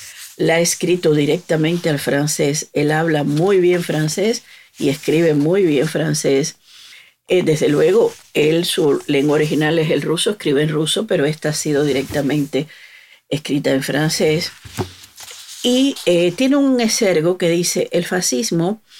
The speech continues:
tenía razón porque procedía de un sentimiento nacional patriótico sano, sin el cual ningún pueblo no puede ni establecer su existencia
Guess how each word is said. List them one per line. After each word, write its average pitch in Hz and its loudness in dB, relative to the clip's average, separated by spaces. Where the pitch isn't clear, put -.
tenía 214 2
razón 202 0
porque 170 0
procedía 160 0
de 202 2
un 208 2
sentimiento 190 0
nacional 170 -2
patriótico 190 0
sano, 147 -2
sin 262 2
el 240 0
cual 190 2
ningún 165 0
pueblo 165 2
no 175 -4
puede 175 2
ni 160 0
establecer 151 -2
su - -2
existencia 202 -2